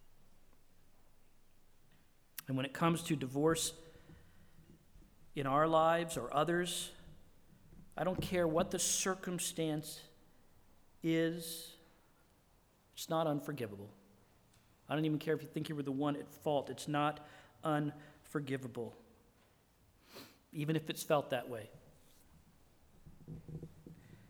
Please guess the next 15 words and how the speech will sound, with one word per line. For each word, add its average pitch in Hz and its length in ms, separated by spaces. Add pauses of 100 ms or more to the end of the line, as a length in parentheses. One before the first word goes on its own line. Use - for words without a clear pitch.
(1160)
Remember 151 220
the 139 80
woman 143 260
at 143 80
the 143 80
well? 143 320 (2500)
Jesus 135 340
approaches 143 420
her. 143 240 (1400)
How 151 60
many 160 100
times 170 260
you 156 60
been 156 140
married? 170 320